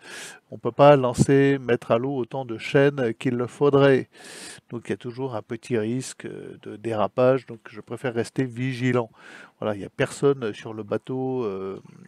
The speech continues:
euh, qui est, alors faut se tourner dans l'autre côté, euh,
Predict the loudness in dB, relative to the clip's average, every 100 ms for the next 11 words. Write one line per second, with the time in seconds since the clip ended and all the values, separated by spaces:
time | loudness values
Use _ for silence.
0 | -20 -18 -16 -18 -20 -20 -20 -20 _ _
1 | -6 -4 -4 -6 -10 _ -20 -20 -12 -8
2 | -6 -6 -8 -12 -8 -6 2 4 4 0
3 | -6